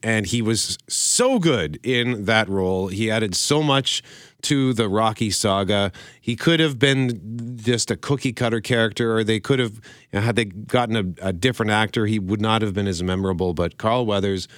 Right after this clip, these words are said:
was great, and Sylvester Stallone himself says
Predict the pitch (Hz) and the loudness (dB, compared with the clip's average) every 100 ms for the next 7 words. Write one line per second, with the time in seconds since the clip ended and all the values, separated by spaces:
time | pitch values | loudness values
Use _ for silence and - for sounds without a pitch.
0 | - - - 98 80 101 107 104 92 87 | -20 -20 -4 -4 0 0 0 0 -2 -4
1 | - - 120 147 - 127 - 117 127 117 | -8 -2 0 0 0 0 0 0 0 0
2 | 98 120 117 107 - 101 92 | 0 0 0 0 0 0 0